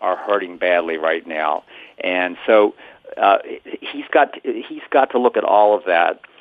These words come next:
And I, and I, I'm confident that, uh, his team within the White House and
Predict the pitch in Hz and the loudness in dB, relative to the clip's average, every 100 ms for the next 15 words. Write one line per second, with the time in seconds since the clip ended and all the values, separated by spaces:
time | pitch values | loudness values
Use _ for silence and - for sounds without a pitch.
0 | - - 98 104 - 107 104 104 - - | -18 -8 -2 -2 0 0 0 0 -4 -8
1 | 95 98 - - 135 139 139 117 104 - | -6 -6 -6 0 2 2 2 0 -2 -2
2 | 104 95 90 - - - - 92 82 80 | 2 4 2 -2 -16 -16 -6 0 0 0
3 | _ _ _ _ _ _ _ _ - 151 | _ _ _ _ _ _ _ _ -6 -4
4 | 147 - 120 110 98 95 85 85 110 123 | -4 -6 -8 -6 -8 -8 -8 2 4 4
5 | 123 117 120 - 90 92 | 4 4 2 -4 -10 -10